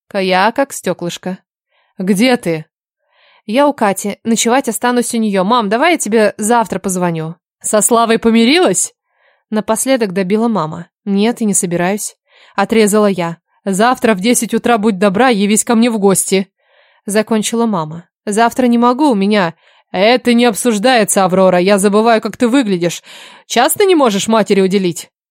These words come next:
«Хорошо, завтра в десять буду». Спорить было бесполезно. Я отклонила вызов и тоскливо выдохнула. «Останешься?»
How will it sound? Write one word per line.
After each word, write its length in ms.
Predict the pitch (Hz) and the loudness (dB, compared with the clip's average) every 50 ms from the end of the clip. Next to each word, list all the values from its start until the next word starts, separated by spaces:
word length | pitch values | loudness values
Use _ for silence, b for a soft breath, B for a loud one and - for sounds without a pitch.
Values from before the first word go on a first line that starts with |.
| _ _ | _ _
«Хорошо, 480 | - 214 202 202 202 - 247 247 294 311 | -6 -4 -4 -4 -2 0 0 0 2 2
завтра 340 | 254 247 240 240 - 226 196 | 2 0 0 0 -2 -4 -2
в 40 | 185 | 0
десять 320 | 185 226 247 - 233 190 | 0 0 0 -2 -4 -6
буду». 380 | 180 175 185 180 175 180 180 180 _ _ | -6 -4 -2 -2 -2 -2 -4 -4 _ _
Спорить 460 | - - - - 214 226 262 285 233 202 | -10 -8 -4 0 2 2 2 2 0 -2
было 200 | 185 185 196 196 | -2 -2 -2 -2
бесполезно. 680 | 190 185 - - 185 170 165 156 160 - - 175 175 _ _ _ _ _ _ _ _ _ - | -4 -6 -4 -4 -2 -2 -2 -4 -6 -8 -10 -12 -14 _ _ _ _ _ _ _ _ _ -4
Я 140 | 202 254 269 | -2 0 0
отклонила 480 | 277 - - 269 262 262 269 254 240 | 0 0 -2 0 0 2 2 0 0
вызов 380 | 226 269 320 294 262 220 - 233 | 0 0 -2 0 -2 -2 -2 -2
и 40 | 214 | -4
тоскливо 520 | - 220 - - - 226 254 254 262 247 | -2 -4 -4 -4 -4 -2 0 0 0 0
выдохнула. 640 | 214 196 185 185 180 - 202 185 - - 202 196 - _ _ _ _ _ _ _ | 0 -2 -4 -6 -8 -10 -10 -10 -10 -10 -12 -14 -16 _ _ _ _ _ _ _
«Останешься?» 800 | - 220 - - 254 262 262 254 247 226 - - - 185 165 165 | -16 -14 -8 -4 -2 -2 0 0 -2 -2 -4 -6 -6 -6 -8 -10